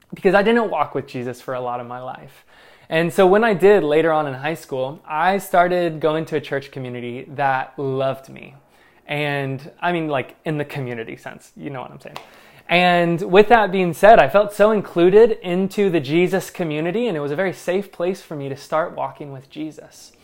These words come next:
And even some of my friends today, my best friends today, are, are from that youth group, and we live across the country from one another now. So I'm grateful beyond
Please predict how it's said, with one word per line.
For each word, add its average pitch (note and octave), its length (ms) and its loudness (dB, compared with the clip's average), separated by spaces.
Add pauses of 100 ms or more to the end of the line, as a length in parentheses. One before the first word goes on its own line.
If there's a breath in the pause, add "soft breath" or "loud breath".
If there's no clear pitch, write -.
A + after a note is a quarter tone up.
(300 soft breath)
And E3+ 160 0
even A3 240 2
some A3 160 2
of A3 60 0
my F#3 160 0
friends G3+ 360 0
today, F#3 240 2
my C3+ 140 -6
best G3 240 0
friends A3+ 260 -4
today, F3 460 -4 (380 soft breath)
are, F3 260 4 (260)
are F3+ 200 4
from G#3 240 2
that G3 240 0
youth F#3 240 -6
group, B2 240 -16
and D3 120 -8
we E3 140 -2
live F3+ 300 4
across E3 380 0
the D#3+ 80 -8
country F3 380 -10
from C#3+ 220 -18
one C3+ 160 -18
another C3+ 300 -16
now. B2+ 200 -18
So - 140 -10
I'm C4 300 0
grateful D#3+ 760 0 (440 soft breath)
beyond F3 720 4